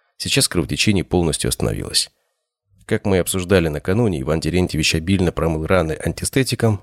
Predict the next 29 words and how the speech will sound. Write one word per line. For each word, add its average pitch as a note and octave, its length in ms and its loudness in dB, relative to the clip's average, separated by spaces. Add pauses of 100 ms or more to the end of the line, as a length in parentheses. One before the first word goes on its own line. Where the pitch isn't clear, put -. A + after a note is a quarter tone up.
промахнул G#2+ 500 0
стерильной B2 480 -4
салфеткой – - 640 0 (580)
затем G#2+ 340 -2
осторожно G#2+ 480 2
приложил F#2+ 440 0
руку G#2 300 0
центром D#2+ 440 0
ладони G#2+ 340 0
точно F#2+ 460 0
на E2 100 2
рану. - 320 -4 (560)
Я F2 160 2
молча F2 320 -2
наблюдал, D2+ 540 0 (320)
как - 200 -6
он E2 120 0
закрыл E2+ 400 0
глаза D2+ 420 0
и F#2 120 0
сосредоточился. - 880 -2 (680)
Про F2+ 140 0
то, F#2 120 0
что, F2+ 140 -2
собрав F2+ 400 2
небольшое E2+ 460 0
количество E2 580 0
имеющейся E2 540 2
энергии E2 460 0